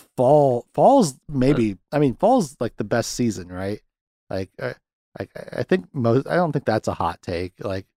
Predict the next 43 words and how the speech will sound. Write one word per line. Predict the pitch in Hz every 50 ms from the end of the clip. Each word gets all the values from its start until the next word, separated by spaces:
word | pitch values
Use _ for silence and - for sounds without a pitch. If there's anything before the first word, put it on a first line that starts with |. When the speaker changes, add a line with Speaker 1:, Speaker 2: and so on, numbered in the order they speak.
| _ _ _ _ _
Speaker 1:
the | 117 117
smell | - - 139 135 147 175 208 220
of | 175 117 - _ _
fall | 110 110 120 123 107 98 95 92
is | 87 -
just | - 104 98 - 101
unlike | 98 101 98 92 - 127
Speaker 2:
Mm-hmm. | 127 107
Speaker 1:
anything | 98 98 - 113 98 87 90
else. | 92 92 87 85 -
Like, | 110 117
I | 123 151
love | 156 135 113 113 120 123 117 110 98 - _ _ _ _ _ _ _ _ _ _ _ _ -
the | 123 110
smell | - - - 123 110 104 107 101 95 95
of | 87 -
fall. | _ - 98 95 92 92 87 87 90 95
And, | 98 101 101 104 117
and | 131 135
of | 123 -
course, | - 160 151 143 - -
you | 160 165 151
know, | 123 110 113 113 - _ _ _ _ _ _ _ _ _ _ _ _ -
the, | 160 160 160 156 156 -
the | 160 160 156
leaves | 147 139 123 123 131 135 135 135 135 127 123 117 123
and | 123 120 123 120 - _ _ _ _ _ _ _ _ _ _ _ -
all | 135 127 127 117
that | 117 113 110 104
good | 113 110 101 -
stuff. | - - 117 110 110 - _ _
But, | - 107 98 98 98 - _ _ _ _ _ _ _ _ _ - -
like, | - - 120 113 -
when | 123 135 139 143
the | 139 123
weather, | 113 139 170 202 226 214 190 151 139 -
when | 147 139 143
the | 139 117
weather | 110 139 175 190 170 127
really | 104 98 110 123 131 131 120 120 107 98
hits | - - 127 110 - - -
the | - 104
right | 95 95 95 95 95 101 -